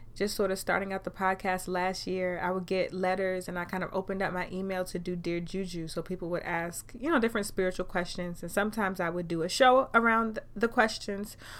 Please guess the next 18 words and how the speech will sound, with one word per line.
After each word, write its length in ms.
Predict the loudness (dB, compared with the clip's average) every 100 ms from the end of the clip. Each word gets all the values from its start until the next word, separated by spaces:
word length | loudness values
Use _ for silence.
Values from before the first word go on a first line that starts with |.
| -14 4
or 260 | 10 10 10
most 240 | 8 6
of 80 | 4
the 80 | 2
time 240 | 4 4
I 40 | 4
would 140 | 2
just 220 | 0 -4 -4
email 300 | -2 0 0
people 260 | 0 0 -2
back 320 | 0 0 0
directly 400 | 0 -2 -2 -2
with 240 | -2 -4 -4
answers. 640 | -8 -8 -8 -8 -6 -8 -4
And 460 | -2 -2 -4 -6 -10
at 420 | -6 0 0 0 4
this 280 | 4 4
point, 420 | 0 0 2 0